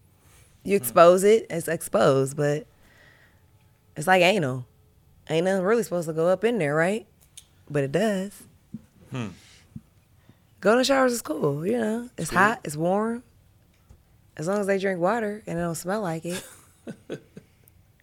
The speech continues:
Speaker 1: then.
Speaker 3: You know what? I think, I think I'm gonna just do the behind the scenes now, so we ain't waste time later on. Let's just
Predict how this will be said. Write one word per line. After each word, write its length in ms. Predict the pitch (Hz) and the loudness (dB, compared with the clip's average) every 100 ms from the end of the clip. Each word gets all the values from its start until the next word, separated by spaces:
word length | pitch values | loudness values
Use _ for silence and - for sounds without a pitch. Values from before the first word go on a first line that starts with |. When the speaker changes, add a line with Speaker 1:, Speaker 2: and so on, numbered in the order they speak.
| _ | _
Speaker 1:
then. 380 | 165 156 170 196 - _ _ _ - | -10 -8 -8 -10 -16 _ _ _ -12
Speaker 3:
You 60 | - | -4
know 100 | 147 | 4
what? 180 | 165 - | 4 6
I 40 | |
think, 200 | 156 175 - | 6 6 4
I 60 | |
think 60 | 143 | 2
I'm 80 | 165 | 2
gonna 60 | 147 | 2
just 100 | 135 | 2
do 40 | |
the 60 | 127 | 2
behind 220 | 120 120 | 2 2
the 40 | 117 | 0
scenes 160 | 113 | -2
now, 220 | 113 127 95 | 0 -2 -2
so 100 | 98 | -4
we 80 | 110 | 0
ain't 100 | 107 | 0
waste 160 | 107 | 0
time 180 | 110 101 | -2 -2
later 160 | 104 110 | -2 -2
on. 180 | 98 | -4
Let's 140 | 92 | -6
just 100 | 101 | -6